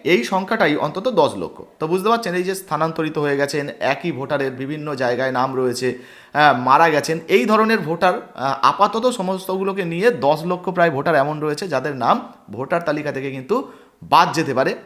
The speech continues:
বা বাদ দেয়া হতে পারে। এছাড়াও আবারও জানালাম আপনাদেরকে যে, আহ, আবারও ফাইনাল চূড়ান্ত যে, আহ, সিদ্ধান্তটা হবে বা চূড়ান্ত হিসাবটা পাওয়া যাবে, সমস্ত ফর্মগুলো যখন বিএলওরা কালেক্ট করে নেবেন, তারপরে কিন্তু আর একটা, আহ, চূড়ান্ত সিদ্ধান্ত আসবে, একটা নতুন লিস্ট আসতে পারে, সেই অনুযায়ী মোটামুটি জানা যেতে পারে বা হিসাব করে জানা যেতে পারে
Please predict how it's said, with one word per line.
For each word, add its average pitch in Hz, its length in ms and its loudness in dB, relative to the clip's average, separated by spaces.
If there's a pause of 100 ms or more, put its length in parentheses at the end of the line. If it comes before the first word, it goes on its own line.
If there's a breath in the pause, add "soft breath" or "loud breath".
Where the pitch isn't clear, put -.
(140)
বা 139 100 6
বাদ 165 320 6
দেয়া 180 160 8
হতে 120 200 -2
পারে। 65 160 -4 (380 loud breath)
এছাড়াও 240 440 6
আবারও 208 420 6
জানালাম 190 420 6
আপনাদেরকে 185 600 4
যে, 185 300 2 (320 loud breath)
আহ, 147 280 4
আবারও 185 320 6
ফাইনাল 196 420 4
চূড়ান্ত 180 460 0
যে, 180 280 -2
আহ, 151 140 0
সিদ্ধান্তটা 175 560 -2
হবে 151 240 2
বা 160 100 2
চূড়ান্ত 156 360 -2
হিসাবটা 147 420 0
পাওয়া 127 180 0
যাবে, 165 180 -2
সমস্ত 170 440 -6
ফর্মগুলো 160 340 -4
যখন 156 260 -6 (140)
বিএলওরা 135 380 -2
কালেক্ট 147 380 0
করে 151 180 2
নেবেন, 123 260 2 (380 loud breath)
তারপরে 175 320 4
কিন্তু 208 220 0
আর 175 140 8
একটা, 170 280 4
আহ, 143 220 0
চূড়ান্ত 170 360 -2
সিদ্ধান্ত 175 480 -4
আসবে, 156 320 2
একটা 175 160 -4
নতুন 147 320 -6
লিস্ট 143 300 -2
আসতে 156 240 -2
পারে, 139 200 -2
সেই 185 220 -4
অনুযায়ী 196 300 -2
মোটামুটি 175 420 -4
জানা 131 260 0
যেতে 156 200 -2
পারে 143 180 -2
বা 156 80 -2
হিসাব 135 340 -4
করে 147 160 -4
জানা 135 180 -2
যেতে 135 200 -2
পারে 123 260 0